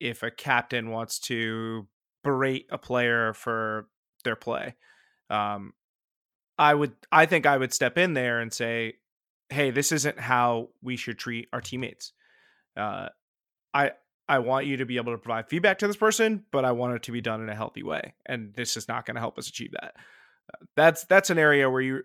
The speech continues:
th-, an example of an area where you can step in and say, like, "My decision is basically final here. This, this is not how we do things." Um, so there, there's definitely a give and take. Uh,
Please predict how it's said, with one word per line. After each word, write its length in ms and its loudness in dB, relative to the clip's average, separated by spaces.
th-, 200 -4
an 120 0
example 460 -2
of 80 -2
an 80 -6
area 300 -6
where 100 -8
you 140 -10
can 100 -14
step 220 -8
in 100 -10
and 80 -12
say, 160 -8
like, 220 -10
"My 140 0
decision 400 -6
is 120 -12
basically 360 -10
final 360 -12
here. 280 -16
This, 140 -12
this 240 -10
is 140 -10
not 240 -6
how 220 -8
we 140 -14
do 140 -14
things." 360 -18
Um, 360 -6
so 160 6
there, 240 10
there's 280 6
definitely 340 4
a 40 6
give 160 0
and 80 -2
take. 300 -2
Uh, 480 -2